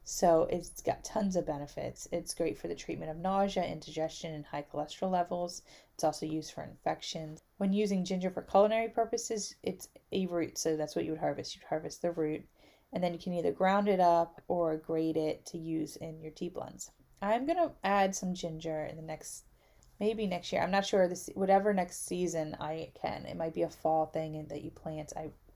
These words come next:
really have no idea. So I'm gonna look in that. If I can do it in the fall, and then harvest in the spring. That's what I'll do this year. N-, but I would love to,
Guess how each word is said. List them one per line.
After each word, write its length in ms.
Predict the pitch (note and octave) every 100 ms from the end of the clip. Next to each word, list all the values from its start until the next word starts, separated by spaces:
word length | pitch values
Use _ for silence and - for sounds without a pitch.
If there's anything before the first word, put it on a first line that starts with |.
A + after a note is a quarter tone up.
| -
really 260 | F#3+ G3
have 80 | F#3
no 120 | E3
idea. 320 | D#3 D3 - - - - _
So 440 | - - F3+ E3+ D#3+
I'm 120 | E3+
gonna 180 | E3 D#3+
look 160 | D#3 D#3
in 100 | D#3
that. 200 | C#3+ E3+
If 120 | -
I 80 | E3+
can 140 | F#3
do 160 | C4+ C#4
it 120 | - -
in 80 | F#3
the 80 | F#3
fall, 600 | - F#3+ F#3+ G#3 A3+ - _ -
and 100 | F#3
then 80 | E3+
harvest 400 | E3+ E3+ E3+ -
in 80 | E3
the 80 |
spring. 400 | D#3+ - F3+ E3+
That's 240 | E3 D#3 -
what 100 | D#3+
I'll 100 | D#3
do 200 | D#3 D#3
this 240 | D#3 -
year. 240 | - F3 F3 _ _ _ -
N-, 160 | G3 - -
but 140 | G#3+
I 100 | B3
would 140 | D4+
love 220 | G3+ G3+ G3+
to, 320 | G#3+ F#3 D#3+